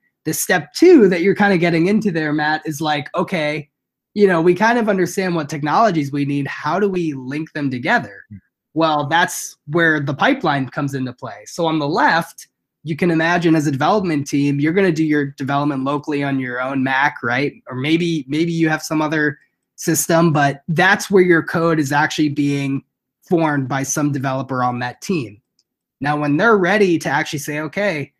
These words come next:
Speaker 1: this, this feature's done, I want it into prod," and they push that button to maybe merge into master, that's when maybe the pipeline starts,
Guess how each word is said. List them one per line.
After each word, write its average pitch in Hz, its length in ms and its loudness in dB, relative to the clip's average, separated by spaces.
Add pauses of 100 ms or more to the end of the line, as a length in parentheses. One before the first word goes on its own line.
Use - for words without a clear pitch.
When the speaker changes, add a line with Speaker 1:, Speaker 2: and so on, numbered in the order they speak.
(560)
Speaker 1:
this, 185 240 -2
this 165 220 -4
feature's 214 380 2
done, 185 280 2
I 147 100 0
want 175 220 2
it 175 80 2
into 170 200 2
prod," 147 560 0 (480)
and 156 140 -4
they 175 120 2
push 190 260 -2
that 170 220 -2
button 175 360 0
to 160 120 -4
maybe 160 320 0
merge 160 340 2
into 156 160 2
master, 151 720 -2 (540)
that's 185 500 0
when 180 600 -2
maybe 170 320 2
the 147 100 -2
pipeline 143 540 0
starts, - 560 -12